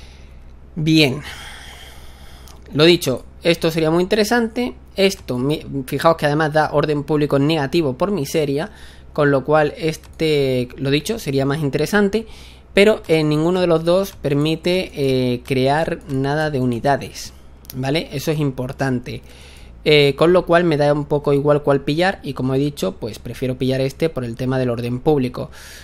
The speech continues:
Y también es más barato, mira, <laughs> je, dos por uno. Luego,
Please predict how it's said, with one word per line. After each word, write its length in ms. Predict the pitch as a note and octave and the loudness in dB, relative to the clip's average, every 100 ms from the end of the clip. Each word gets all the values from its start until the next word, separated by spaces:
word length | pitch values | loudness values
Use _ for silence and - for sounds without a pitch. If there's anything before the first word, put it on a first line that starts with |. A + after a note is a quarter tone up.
| - - | -14 0
Y 180 | C#3 | 0
también 320 | C3+ C3 C3+ D#3+ | 2 2 2 0
es 40 | |
más 160 | B2 A#2+ | -2 0
barato, 300 | D#3+ G#3+ A#2+ | 0 0 -2
mira, 280 | D3+ D#3+ - | -4 -4 -10
<laughs> 120 | - - | -12 -4
je, 240 | E3+ - | -4 -4
dos 180 | D3+ C3+ | -4 -4
por 180 | - C3+ | -2 -4
uno. 240 | D3 A2+ - - - - - | -4 -12 -16 -20 -20 -18 -2
Luego, 480 | E3 F3+ A3+ B3+ | 6 8 8 4